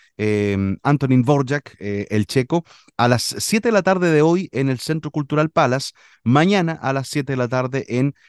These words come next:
la casa de la Orquesta Sinfónica U L S, que es el Aula Magna en Benavente nueve ochenta.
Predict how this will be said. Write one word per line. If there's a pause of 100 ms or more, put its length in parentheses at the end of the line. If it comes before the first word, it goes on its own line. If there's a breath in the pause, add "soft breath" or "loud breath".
la
casa (120)
de
la
Orquesta
Sinfónica
U
L
S,
que
es
el
Aula
Magna
en (260 soft breath)
Benavente
nueve
ochenta.